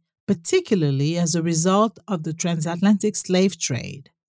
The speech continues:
Therefore, we honor and pay tribute to the ancestors of African origin and descent. This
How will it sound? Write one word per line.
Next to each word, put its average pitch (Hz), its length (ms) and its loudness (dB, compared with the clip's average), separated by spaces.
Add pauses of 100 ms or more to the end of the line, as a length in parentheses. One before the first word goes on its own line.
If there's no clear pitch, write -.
Therefore, 160 800 0
we 185 260 4
honor 254 400 6
and 185 280 2
pay 208 180 4
tribute 156 680 0
to 180 100 -2
the 170 240 -2
ancestors 156 920 2 (120)
of 170 260 0
African 190 680 0
origin 156 560 2
and 156 180 0
descent. - 380 -2 (1600)
This 311 380 4